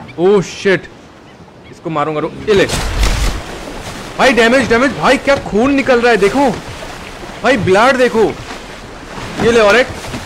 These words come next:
Shit, miss हो गया, I think। ये ले भाई, लगा, लगा।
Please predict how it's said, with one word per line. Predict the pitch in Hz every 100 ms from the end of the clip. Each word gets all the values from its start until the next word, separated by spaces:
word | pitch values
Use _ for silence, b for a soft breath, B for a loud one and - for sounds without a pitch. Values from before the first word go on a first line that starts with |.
| - - - - -
Shit, | 220 - -
miss | 156 202
हो | 208
गया, | 170
I | 160
think। | 175 202 - - - - - - 175
ये |
ले | 190
भाई, | 202 226 254 - - - - -
लगा, | 190 202
लगा। | 202 226